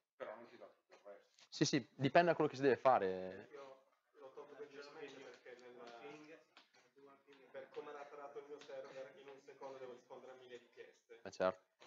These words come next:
Speaker 3: E Spring non l'ho mai apprezzato per l'agilità, quindi, diciamo, penso che il codice compilato secco aiuti un po' l'agilità.
Speaker 2: Ma sicuramente, ma infatti come ti ho detto prima, ho fatto vedere anche la parte di accept and test proprio per quello.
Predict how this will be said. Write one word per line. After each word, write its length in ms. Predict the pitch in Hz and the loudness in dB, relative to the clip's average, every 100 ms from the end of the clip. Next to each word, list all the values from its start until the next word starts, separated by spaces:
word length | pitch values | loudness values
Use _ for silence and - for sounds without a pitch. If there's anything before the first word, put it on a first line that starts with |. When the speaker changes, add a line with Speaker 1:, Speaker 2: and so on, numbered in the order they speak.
| - _ - | -20 _ -16
Speaker 3:
E 280 | 123 120 | -12 -10
Spring 360 | - - 143 135 131 | -12 -14 -14 -14 -16
non 360 | 123 123 127 | -16 -16 -16
l'ho 120 | 123 123 | -16 -14
mai 240 | 131 127 | -14 -14
apprezzato 680 | 120 139 117 - 123 - 117 | -16 -18 -20 -16 -16 -14 -16
per 220 | 120 117 | -16 -16
l'agilità, 680 | 117 117 123 123 - 110 107 | -16 -16 -18 -18 -16 -18 -18
quindi, 300 | 123 113 117 _ _ | -20 -20 -20 _ _
diciamo, 680 | 143 _ - 120 113 113 113 | -20 _ -20 -16 -12 -12 -12
penso 220 | 127 120 | -14 -14
che 80 | 127 | -16
il 60 | 120 | -12
codice 340 | 135 123 123 | -12 -12 -16
compilato 840 | 127 120 123 123 120 - 120 120 - | -16 -16 -16 -14 -12 -12 -12 -12 -14
secco 500 | 113 - - 123 113 | -18 -18 -14 -12 -12
aiuti 300 | 117 117 120 | -14 -18 -20
un 120 | - | -20
po' 180 | 113 110 | -18 -18
l'agilità. 240 | 107 - | -18 -10
Speaker 2:
Ma 100 | 110 | -6
sicuramente, 640 | - 113 104 98 107 - 98 | -4 4 6 6 4 0 0
ma 60 | |
infatti 260 | 107 117 - | 6 8 6
come 180 | 127 113 | 0 2
ti 80 | |
ho 40 | 104 | 2
detto 220 | 101 113 | 2 2
prima, 360 | 107 104 92 92 | 2 2 2 -2
ho 60 | |
fatto 200 | 98 104 | -2 -2
vedere 220 | 101 104 | 4 4
anche 160 | 104 104 | 4 0
la 80 | 98 | 4
parte 280 | 101 - 98 | 4 4 0
di 360 | 95 95 95 | -2 0 0
accept 340 | 95 - 101 101 | -2 -6 -10 -10
and 140 | 101 | 0
test 300 | 107 104 110 | 2 2 0
proprio 200 | 107 101 | 0 2
per 160 | 95 - | -2 4
quello. 400 | 101 95 92 | 4 6 2